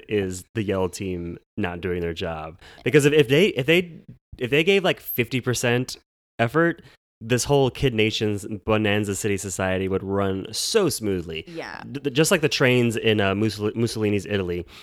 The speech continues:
Speaker 1: The trains would run so smoothly, just like, uh, Taylor and, uh, cooking.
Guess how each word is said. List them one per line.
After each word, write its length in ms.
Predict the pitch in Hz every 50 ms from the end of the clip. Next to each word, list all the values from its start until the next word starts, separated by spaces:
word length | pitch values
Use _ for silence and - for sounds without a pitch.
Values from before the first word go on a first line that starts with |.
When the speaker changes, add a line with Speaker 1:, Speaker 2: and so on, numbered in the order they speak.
| - - _
Speaker 1:
The 60 | 120
trains 280 | - - 165 156 139 127
would 80 | 127
run 220 | 113 110 107 104 101
so 300 | - - - - 165 139
smoothly, 540 | - - 123 113 104 98 90 90 85 87 - - - _
just 240 | - 160 165 147 -
like, 220 | 143 127 - -
uh, 300 | - 110 107 101 98 92 90 -
Taylor 360 | - 120 104 92 90 87 87
and, 200 | 90 90 90 - - -
uh, 180 | 95 90 87 87
cooking. 340 | - 113 104 - 82 82 82